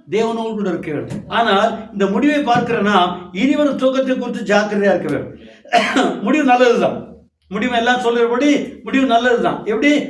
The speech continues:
முடிவு வந்தது? முடிவு வந்தா ப்ரோக்ரஸ்னு அர்த்தம், இல்லையா? ஒண்ணாம் கிளாஸ் பாஸ் பண்ணிட்டு வெளியே போனா, "நான் ஒண்ணாம் கிளாஸ் விட்டு போறதுக்கே இஷ்டம் இல்லை, எனக்கு ரொம்ப பிடிக்கும் இந்த ஒண்ணாம் கிளாஸ்", சொல்லி மாறாதும் இல்ல. அப்படி போல என்ன முடியாது,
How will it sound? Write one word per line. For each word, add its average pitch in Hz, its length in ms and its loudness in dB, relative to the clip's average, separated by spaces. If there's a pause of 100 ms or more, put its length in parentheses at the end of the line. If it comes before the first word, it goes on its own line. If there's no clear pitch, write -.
(220)
முடிவு 269 220 4
வந்தது? 240 300 -2 (300)
முடிவு 277 220 0
வந்தா 277 240 4
ப்ரோக்ரஸ்னு 269 600 0
அர்த்தம், 143 320 -4
இல்லையா? 240 220 0 (340)
ஒண்ணாம் 262 220 2
கிளாஸ் 240 240 2
பாஸ் 233 180 2
பண்ணிட்டு 240 240 0
வெளியே 240 200 0
போனா, 240 180 2 (400)
"நான் - 220 -10
ஒண்ணாம் 233 240 -8
கிளாஸ் 220 200 -6
விட்டு 214 240 -8
போறதுக்கே 233 460 -8
இஷ்டம் 196 240 -8
இல்லை, 214 160 -8
எனக்கு 208 260 -6 (640)
ரொம்ப 208 260 -6
பிடிக்கும் 226 300 -6
இந்த 202 120 -8
ஒண்ணாம் 208 220 -6
கிளாஸ்", 202 180 -2
சொல்லி 208 300 -2
மாறாதும் 185 480 0 (300)
இல்ல. 175 140 0 (420)
அப்படி 196 260 -4
போல 247 200 2
என்ன 262 140 2
முடியாது, 240 360 2